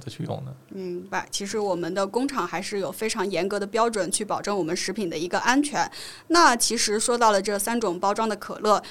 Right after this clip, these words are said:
Speaker 2: 它们的内容物是一样吗？因为网友经常会在网上引战，说他们觉得，有的人觉得那个易拉罐的更好喝，有的人觉得玻璃瓶的更好喝，那它们的内容物其实是一样的吗？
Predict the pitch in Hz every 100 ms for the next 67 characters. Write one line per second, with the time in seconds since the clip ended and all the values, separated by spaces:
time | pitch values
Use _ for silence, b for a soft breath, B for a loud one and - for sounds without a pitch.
0 | B 339 330 302 302 311 233 247 262 247
1 | 202 247 240 214 262 320 320 202 262 233
2 | 247 254 208 233 220 208 - 226 208 196
3 | 180 214 185 226 226 226 B B - 262
4 | 226 208 233 220 208 208 - - 220 185
5 | 226 262 247 214 240 226 220 220 233 202
6 | 226 277 294 311 254 262 247 175 240 247
7 | 254 190 196 208 220 208 226 285 415 330
8 | 220 240 240 220 190 196 196 - B B
9 | 330 269 226 - 349 349 285 330 254 214
10 | 240 - 233 226 233 196 165 226 220 175
11 | 160